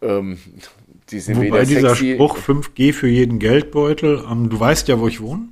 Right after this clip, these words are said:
Speaker 1: Ja.
Speaker 2: Ähm, fünf G gibt's hier nicht. Da musst du zum Dorfausgang fahren. Da hast du fünf G.
Speaker 1: Ja,
Speaker 2: Ohne,
Speaker 1: genau.
Speaker 2: also
Speaker 1: Das
Speaker 2: wirklich.
Speaker 1: ist nämlich, weil du hast zwar, zwar das,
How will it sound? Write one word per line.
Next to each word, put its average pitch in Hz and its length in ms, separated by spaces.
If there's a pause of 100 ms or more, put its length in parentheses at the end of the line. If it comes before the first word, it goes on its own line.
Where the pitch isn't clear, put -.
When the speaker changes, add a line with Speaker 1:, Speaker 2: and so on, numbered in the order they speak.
(680)
Speaker 1:
Ja. 101 400 (260)
Speaker 2:
Ähm, 117 300
fünf 123 340
G 147 140
gibt's 143 300
hier 117 120
nicht. 90 240
Da 127 80
musst 180 240
du 160 40
zum 139 280
Dorfausgang 135 800
fahren. 95 300
Da 143 180
hast 151 180
du - 60
fünf - 340
G. - 140 (100)
Speaker 1:
Ja, 113 220
Speaker 2:
Ohne, 139 120
Speaker 1:
genau. 127 160
Speaker 2:
also 131 120
Speaker 1:
Das 135 100
Speaker 2:
wirklich. 156 160
Speaker 1:
ist - 60
nämlich, 131 220 (420)
weil 127 300
du 123 140
hast 160 180
zwar, 120 200
zwar 120 160
das, - 300